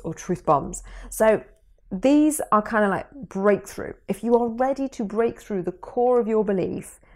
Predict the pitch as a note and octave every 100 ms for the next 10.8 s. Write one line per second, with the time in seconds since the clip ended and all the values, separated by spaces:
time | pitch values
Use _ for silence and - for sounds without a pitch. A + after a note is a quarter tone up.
0 | - F3+ F#3 - D4 F4+ D4+ - - -
1 | A3+ E4 F#4 D#4+ G#3+ F3 E3+ D#3+ C#3 -
2 | - - - - - D4+ - C#4+ A#3 G#3+
3 | E3+ - - F#3 F#3 F3+ E3+ - F3+ E3
4 | F#3+ - - - - - - - A3 A#3+
5 | A#3+ D4 C4+ B3+ A3+ - _ _ _ _
6 | A#3+ A3+ A3 - - - C4+ D#4 C4+ A#3
7 | - - - - G3 F#3+ G3 G#3 F#3+ F#3
8 | F3 E3+ D#3 - - - - - - E3+
9 | E3 F#3 G3+ C#4+ A#3+ G#3+ F#3+ - F3 -
10 | A3+ A3 G#3 - G#3+ G3+ F3+ -